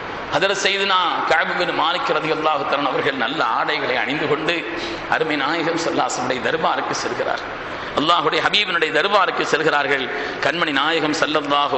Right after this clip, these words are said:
அலைஹி வஸல்லம் அவர்கள் அந்த நேரத்திலே அவர்களை ஆனந்தத்தோடு வரவேற்று ரப்பினுடைய புறத்திலிருந்து வந்த ஆயத்தை சொல்கிறார்கள். சந்தோஷத்தினுடைய உச்சத்திலே, "அல்லாஹ் என்னை மன்னித்து விட்டானே."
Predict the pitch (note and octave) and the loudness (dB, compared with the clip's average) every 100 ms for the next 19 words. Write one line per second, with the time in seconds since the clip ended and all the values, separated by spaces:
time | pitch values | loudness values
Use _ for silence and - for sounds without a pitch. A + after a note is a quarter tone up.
0 | B2+ D#3 C#3 C3+ - D3 C#3+ C3+ C3+ C3 | 2 2 0 0 0 0 2 2 2 0
1 | C3 B2 D3+ D3+ D3+ C#3 B2+ B2+ B2+ B2+ | 0 0 0 0 0 2 2 0 0 0
2 | B2 D#3+ F3 E3+ E3+ F3+ E3 - D3+ D#3 | 0 0 0 0 0 0 0 0 0 0
3 | D3 D3+ C3 - - - - B2+ C#3+ F3+ | 0 -2 -4 -6 -8 -8 -2 -2 0 -2
4 | E3 D3+ B2 D#3 D#3 D#3 D#3 C#3 C#3+ B2 | -2 -2 0 0 0 0 0 0 0 2
5 | B2+ F3+ F#3 D#3 C#3+ A2+ C3 A2+ A#2+ B2 | 2 0 -2 -4 -4 -2 0 2 0 0
6 | A2 F2+ - - - - - A#2 F3+ G#3 | -4 -4 -8 -10 -10 -6 -4 -2 0 2
7 | A3+ - C#4 - F3 D3 C3+ F#3 - - | 2 0 -2 0 0 0 -2 -2 -2 -2
8 | - F#3 - - - - - - - G#3+ | -2 -4 -4 -6 -8 -10 -10 -6 -2 0
9 | G#3+ - D#3 E3 B2 F#3 G3 - D3 B2 | 0 0 0 0 0 -2 -2 -2 -2 0
10 | C#3 C#3+ | 0 0